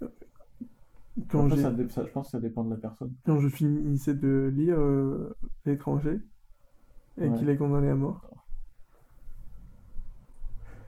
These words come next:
Speaker 1: Tu t'en souviens ?
Speaker 2: J'ai pas lu L'étranger, mais tu viens de me spoiler, euh.
Speaker 1: Ah.
Speaker 2: <laughs>
Speaker 1: Mais attends, si, tu m'avais dit que t'avais lu de Camus, euh.
Speaker 2: Non, j'ai lu La Chute.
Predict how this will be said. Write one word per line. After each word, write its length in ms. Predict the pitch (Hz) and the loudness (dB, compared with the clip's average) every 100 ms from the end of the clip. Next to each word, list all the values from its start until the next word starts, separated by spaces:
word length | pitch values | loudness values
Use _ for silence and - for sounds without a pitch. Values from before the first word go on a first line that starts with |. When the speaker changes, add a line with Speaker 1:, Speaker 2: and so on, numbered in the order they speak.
| - | -14
Speaker 1:
Tu 100 | - | -4
t'en 140 | 151 | -2
souviens ? 300 | 143 151 240 - - - - - | 0 0 0 -4 -20 -20 -18 -8
Speaker 2:
J'ai 140 | 117 123 | -2 4
pas 120 | 131 | 6
lu 120 | 160 | 4
L'étranger, 380 | 151 135 135 147 | 2 0 2 4
mais 120 | 135 | 2
tu 100 | - | 0
viens 100 | 120 | 0
de 60 | 117 | 2
me 100 | 120 | -2
spoiler, 520 | - 131 127 123 123 | 0 4 4 6 2
euh. 140 | 117 117 113 - - - - - - - 226 | 2 -2 -6 -14 -20 -16 -12 -12 -12 -10 -6
Speaker 1:
Ah. 240 | - - - - - | -6 -4 -4 -4 -6
Speaker 2:
<laughs> 1300 | - - - 175 - 208 - 175 170 180 196 - - - - - - | -8 -10 0 4 10 10 10 6 6 4 2 -2 -6 -12 -14 -14 -4
Speaker 1:
Mais 140 | 147 | 2
attends, 400 | 143 135 139 135 139 165 | 4 4 4 2 -2 -10
si, 340 | - 202 226 | -2 2 2
tu 100 | 208 | 4
m'avais 180 | 156 151 | 4 4
dit 140 | 151 | 2
que 80 | 151 | -2
t'avais 220 | 139 147 | 2 4
lu 160 | 143 147 | 4 2
de 140 | 143 | 2
Camus, 420 | 139 143 147 151 147 | 0 0 0 0 0
euh. 180 | 139 175 - - | -2 -6 -14 -12
Speaker 2:
Non, 240 | 202 285 131 | -8 -6 -6
j'ai 100 | 107 | -4
lu 160 | 110 117 | -4 -4
La 80 | |
Chute. 340 | 117 151 151 | -4 -6 -12